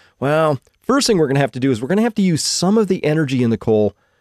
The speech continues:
to get more coal out of the ground, right? So we take some of our pile of coal, and we dedicate it in that little dark blue arrow down at the bottom there into getting more energy back out, more coal out of the ground, right? We, we have, um,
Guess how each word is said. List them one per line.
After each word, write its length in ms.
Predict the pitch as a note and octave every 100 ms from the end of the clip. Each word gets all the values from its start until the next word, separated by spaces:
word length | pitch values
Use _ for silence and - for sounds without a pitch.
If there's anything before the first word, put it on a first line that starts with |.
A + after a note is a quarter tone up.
| _ _
to 60 | A#2
get 200 | C3 -
more 280 | A#2 A#2
coal 420 | - - G#2 G2+ -
out 180 | F#2 F2+
of 80 | F2+
the 80 | F#2+
ground, 720 | F#2+ G2+ G#2 G#2 F2 - - _ -
right? 240 | F#2+ G#2+
So 100 | -
we 80 | A2+
take 220 | G#2 A2+
some 200 | - B2 D#3
of 100 | E3
our 100 | F3
pile 320 | D#3+ D3+ D3+
of 80 | D3
coal, 380 | A2 G#2 G2 - _ _ _
and 140 | B2
we 80 | A#2+
dedicate 500 | G2+ C3 C#3 - A#2+
it 120 | A2+
in 60 | G#2+
that 140 | G#2
little 240 | B2 D#3 G3
dark 380 | C3+ D3 D3 -
blue 220 | D3 C3
arrow 220 | A2+ A2
down 240 | G#2 G#2 B2
at 60 |
the 60 | D#3
bottom 360 | C3+ A#2 G#2+
there 280 | G#2 G2+ G2 - _ _ _
into 460 | C3+ A#2+ - B2 A2
getting 480 | A#2+ A#2 A#2 G#2+ -
more 320 | - A#2 A#2 A#2+
energy 420 | G#2+ G2+ A2+ G#2 - _ _ _ _ -
back 200 | A2 -
out, 180 | F3
more 140 | G#2 G#2
coal 300 | - F#3+ D3+
out 100 | F#2
of 80 | F#2+
the 60 |
ground, 240 | F#2+ E2 E2+
right? 200 | B2 -
We, 120 | G#2
we 180 | G2+ G2+
have, 240 | G2 F#2+
um, 220 | G2+ F#2